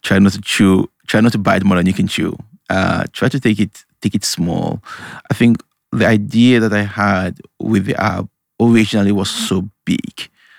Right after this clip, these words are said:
You know, if, if I wasn't interrupted by covid nineteen, I think that I was heading towards a, a waterfall just to fall, because the whole idea could, could, could never have worked.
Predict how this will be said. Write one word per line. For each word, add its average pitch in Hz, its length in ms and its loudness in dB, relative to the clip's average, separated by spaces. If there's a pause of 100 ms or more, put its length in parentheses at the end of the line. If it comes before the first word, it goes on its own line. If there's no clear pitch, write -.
(240)
You 101 60 2
know, 101 80 2
if, - 180 0
if 113 200 0
I 107 100 2
wasn't 104 440 2 (140)
interrupted 101 400 -2
by 95 120 -2
covid 98 400 -6
nineteen, 104 640 0 (1300)
I 117 100 2
think - 540 0
that 98 240 -2 (960)
I 107 80 2
was 101 220 0
heading 104 420 2
towards 95 320 -2
a, 98 280 -2 (1160)
a 110 40 0
waterfall 95 580 -2
just - 180 -10
to 95 60 -14
fall, - 280 -4
because 110 300 0
the 110 100 2
whole 117 140 4
idea 113 280 2 (140)
could, 98 240 -6
could, - 160 -8
could 101 160 -4
never 101 180 2
have 95 140 -2
worked. - 360 -12